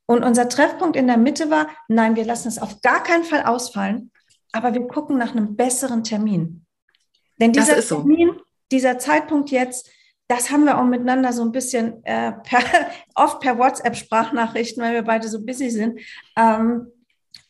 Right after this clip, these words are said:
Speaker 1: so ein bisschen durchreflektiert und wollen das ja heute auch öffentlich machen mit dieser Folge. Ähm,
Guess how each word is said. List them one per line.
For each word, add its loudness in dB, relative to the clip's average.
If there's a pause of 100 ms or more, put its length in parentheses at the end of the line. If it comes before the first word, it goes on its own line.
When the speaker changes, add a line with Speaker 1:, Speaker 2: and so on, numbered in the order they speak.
(160)
Speaker 1:
so -2
ein 0
bisschen 2
durchreflektiert 0
und 0
wollen 0
das -4
ja -2
heute -2
auch -10
öffentlich -4
machen 0
mit -2
dieser -4
Folge. 0 (560)
Ähm, 2